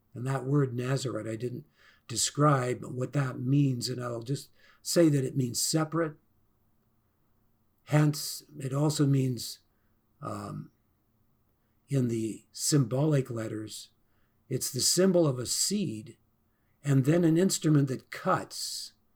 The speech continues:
in order to reap a harvest or to, um, it's a cutting instrument. Seed is representative of continuance, and cutting off is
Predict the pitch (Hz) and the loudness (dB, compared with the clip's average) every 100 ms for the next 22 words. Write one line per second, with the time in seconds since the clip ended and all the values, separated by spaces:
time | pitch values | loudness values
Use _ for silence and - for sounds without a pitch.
0 | _ _ _ _ 131 131 127 131 120 113 | _ _ _ _ -2 -2 2 0 0 -4
1 | 117 147 147 110 143 143 120 123 - - | 0 0 0 -2 0 0 -2 -6 -8 -12
2 | 123 120 117 110 - - 123 113 113 107 | -12 -10 -8 -10 -12 -8 -6 -6 -8 -10
3 | 104 98 98 - _ _ _ _ _ _ | -10 -10 -14 -18 _ _ _ _ _ _
4 | _ _ _ - 143 - 170 156 123 117 | _ _ _ -14 -12 -6 -2 0 0 -4
5 | - 120 117 147 - - _ _ _ _ | -8 -8 -8 -8 -10 -20 _ _ _ _
6 | _ _ _ _ _ _ _ _ - - | _ _ _ _ _ _ _ _ -2 2
7 | 196 208 156 - _ _ _ _ _ _ | 4 2 -2 -14 _ _ _ _ _ _
8 | - 139 131 156 156 131 147 151 143 151 | -4 0 2 4 4 4 4 4 4 2
9 | 147 - _ _ _ - - - 131 - | 0 -14 _ _ _ -14 -8 -4 -4 -6
10 | - 175 147 120 101 104 - - - _ | -4 2 4 4 0 -6 -14 -18 -18 _
11 | _ _ _ _ - 139 - 202 220 185 | _ _ _ _ 0 0 2 2 4 4
12 | 170 160 156 156 - | 4 0 0 -2 -4